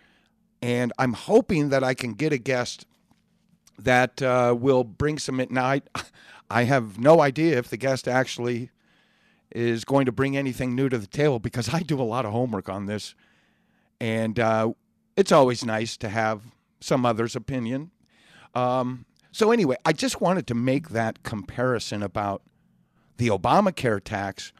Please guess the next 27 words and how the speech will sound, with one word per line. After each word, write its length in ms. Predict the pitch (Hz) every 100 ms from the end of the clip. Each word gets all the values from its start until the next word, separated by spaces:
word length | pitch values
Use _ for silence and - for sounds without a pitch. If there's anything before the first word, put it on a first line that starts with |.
| _ -
versus 720 | 95 135 139 - 113 104 - _ _ _ _ _ _ _
the, 420 | 117 120 117 113 101 _ _ _ _ _ _
whatever 360 | 101 131 160 131
you 120 | 123
wanna 220 | 120 110
call 260 | - 135 120
it, 100 | -
the 140 | 120
Obama 500 | 110 95 123 139 120
carbon 400 | - 160 117 98
tax. 500 | 104 95 87 - - _ _ -
We 120 | 104
might 220 | 104 104
as 100 | 95
well, 160 | 104 95
e-, 300 | 110 - 101 -
everything 420 | 127 151 101 110
gets 200 | 107 -
named 240 | 113 117
after 300 | 113 110 -
Obama. 420 | 98 90 113 131 101
I 80 |
mean, 160 | 110 107
that's 220 | 120 131
his 120 | 107
biggest 320 | 92 110 110 -
legacy. 480 | 123 143 - 95